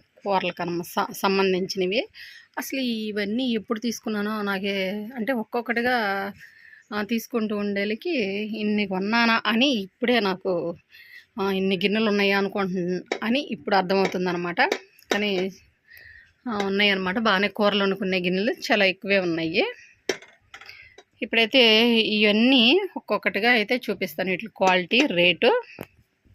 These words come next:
హాయ్ అండి, చూసారా నేను మా కిచెన్లోకి వంటకు కావాల్సిన గిన్నెలు, స్టీల్ గిన్నెలు ఎన్నైతే తీసుకున్నానో ఒక్కసారి తీసుకున్నది కాదనమాట.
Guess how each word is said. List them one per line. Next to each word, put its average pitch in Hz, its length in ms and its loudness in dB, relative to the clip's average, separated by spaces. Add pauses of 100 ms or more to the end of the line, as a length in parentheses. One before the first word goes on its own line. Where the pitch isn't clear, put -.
(260)
హాయ్ 269 200 -4
అండి, 233 340 -6 (120)
చూసారా 240 480 -6 (220)
నేను 202 320 -6
మా 190 300 -6
కిచెన్లోకి 214 840 -8 (460)
వంటకు 233 400 -8
కావాల్సిన 214 600 -4
గిన్నెలు, 202 520 -4
స్టీల్ 220 360 -8
గిన్నెలు 208 300 -6
ఎన్నైతే 208 340 -6
తీసుకున్నానో 208 540 -8
ఒక్కసారి 214 720 -6
తీసుకున్నది 202 540 -6
కాదనమాట. 180 480 -8